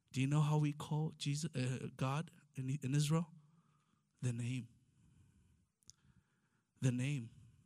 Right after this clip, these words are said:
There's another name that is written. It says Yud He Vav He, which is Yahweh, which we all call Yahweh. In Hebrew, you can't even pronounce that. It's almost, uh,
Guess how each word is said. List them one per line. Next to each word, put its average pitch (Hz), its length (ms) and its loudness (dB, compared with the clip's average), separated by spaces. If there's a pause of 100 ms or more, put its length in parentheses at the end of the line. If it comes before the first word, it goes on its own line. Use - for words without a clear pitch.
(400)
There's 156 200 10
another 240 420 10
name 175 340 8
that 147 180 6
is 127 220 6
written. 143 340 8
It 123 100 2
says 143 280 4
Yud 175 480 10
He 180 260 8
Vav 131 340 6
He, 131 300 2 (320)
which 139 260 4
is 127 260 2
Yahweh, 120 440 2 (200)
which - 260 -12 (120)
we 107 80 -10
all 120 160 -2
call 131 300 -2
Yahweh. 135 440 0 (600)
In 247 140 2
Hebrew, 254 340 6
you 208 180 8
can't 233 340 0
even 196 280 6
pronounce 147 720 4
that. 110 240 -6 (760)
It's 190 200 4 (120)
almost, 254 760 8
uh, 147 240 8